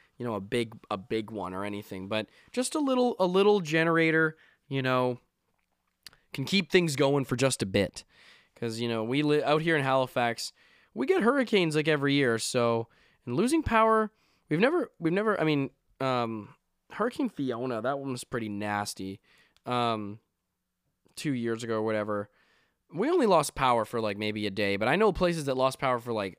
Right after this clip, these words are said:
a week. Um, and I just thought to myself, "You know what? Like, if you got the option, losing power frickin' sucks." Losing power is, is never, never good. So I feel like it's worth it.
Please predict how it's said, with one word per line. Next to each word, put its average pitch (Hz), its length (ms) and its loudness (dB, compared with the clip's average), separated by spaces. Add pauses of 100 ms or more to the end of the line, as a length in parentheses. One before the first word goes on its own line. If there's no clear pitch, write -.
(120)
a 110 60 -4
week. 104 600 -4 (500)
Um, 113 500 -4 (1500)
and 131 500 2 (540)
I 208 80 2
just 180 160 0
thought 294 180 2
to - 60 -2
myself, 139 240 0
"You 175 60 -2
know 202 100 2
what? 202 240 2 (100)
Like, 190 500 -12 (140)
if 160 120 -8
you 165 60 -10
got 226 180 0
the 123 100 -2
option, 117 420 0
losing 185 320 -4
power 127 380 -2 (340)
frickin' 151 300 -8
sucks." - 800 -4 (440)
Losing 185 260 -4
power 139 380 2
is, 95 220 -6 (240)
is 104 380 -6
never, 110 720 -2
never 107 340 -4
good. 78 360 -12
So 101 420 -4
I - 300 -20
feel - 100 -18
like - 120 -10
it's 156 120 -8
worth 135 300 -2
it. - 180 -10